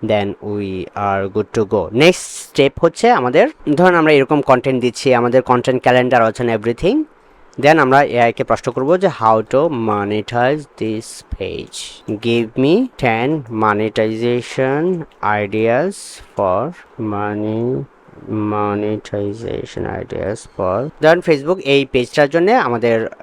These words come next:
কি কি মনিটাইজেশন অপরচুনিটি আছে বা আমরা কি কি করতে পারি, সেগুলো যদি আমরা এআই কে দিয়ে, আহ, বলাতে চাই বা এআই যদি আমাদেরকে সাজেস্ট করে, then what, what should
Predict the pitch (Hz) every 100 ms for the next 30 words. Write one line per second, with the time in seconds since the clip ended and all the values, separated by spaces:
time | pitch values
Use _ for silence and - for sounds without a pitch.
0 | - - 156 147 175 127 117 123 113 120
1 | 135 123 110 120 127 117 120 107 90 110
2 | 101 101 104 104 - 131 143 131 117 -
3 | - - 190 - - - - - - 131
4 | 139 131 127 131 120 117 113 107 _ _
5 | - - - - 143 143 135 143 131 123
6 | 127 123 123 107 - 113 110 107 92 110
7 | 123 127 143 - 95 98 87 120 117 117
8 | 113 110 117 139 - 113 117 - 156 190
9 | 139 107 104 117 113 - 135 117 120 127
10 | - - 139